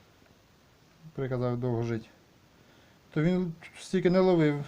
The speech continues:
там послабше було, а тут ось Wi-Fi чотири штуки спіймало. М. Пропустимо,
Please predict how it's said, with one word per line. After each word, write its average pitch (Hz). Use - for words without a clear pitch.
там 156
послабше 147
було, 123
а 120
тут 143
ось 143
Wi-Fi 143
чотири 147
штуки 135
спіймало. 113
М. 139
Пропустимо, 143